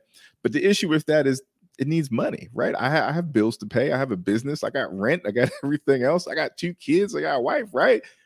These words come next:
Wife makes more money than me. We still, we still need money, right? And so what happens is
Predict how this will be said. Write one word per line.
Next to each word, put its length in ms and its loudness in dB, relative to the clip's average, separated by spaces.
Wife 200 2
makes 240 2
more 180 4
money 220 2
than 100 -6
me. 120 4
We 180 6
still, 420 -4
we 140 -2
still 300 -4
need 260 0
money, 340 0
right? 320 2
And 100 0
so 140 0
what 220 4
happens 400 -4
is 260 2